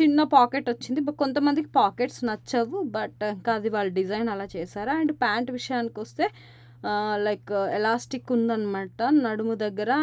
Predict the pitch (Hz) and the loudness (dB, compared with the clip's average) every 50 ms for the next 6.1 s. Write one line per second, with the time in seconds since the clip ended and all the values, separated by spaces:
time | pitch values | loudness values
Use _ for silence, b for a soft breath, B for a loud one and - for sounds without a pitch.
0 | 302 277 254 240 214 214 208 208 202 202 214 214 208 202 190 233 - - - - | 2 2 0 0 -2 -2 -2 -2 -2 -2 -2 -4 -4 -6 -8 -12 -16 -18 -20 -20
1 | - - - 226 233 233 226 214 - - 214 208 202 - 190 226 233 240 233 240 | -16 -10 -6 -4 -4 -4 -6 -8 -10 -14 -14 -14 -8 0 6 6 6 8 6 2
2 | 233 - - - 196 202 208 208 202 208 208 226 233 233 226 - 233 226 233 226 | -2 -6 -12 -8 -4 -2 0 0 0 0 0 0 -2 -2 2 2 4 6 6 4
3 | 214 214 - - - - 208 208 226 302 466 - b b b b b b b b | 4 0 -6 -10 -6 -4 -2 0 0 0 0 -2 b b b b b b b b
4 | b - - 294 262 254 247 - 240 220 214 - - 240 233 233 240 233 226 247 | b -4 0 2 2 2 2 0 -2 -2 -2 -2 0 -2 0 0 0 0 0 0
5 | 233 220 233 226 220 214 214 220 247 302 415 415 349 285 254 240 220 220 214 214 | 0 0 0 0 0 -2 -2 -2 -2 -2 0 0 2 2 2 2 0 0 -2 -2
6 | 214 | -4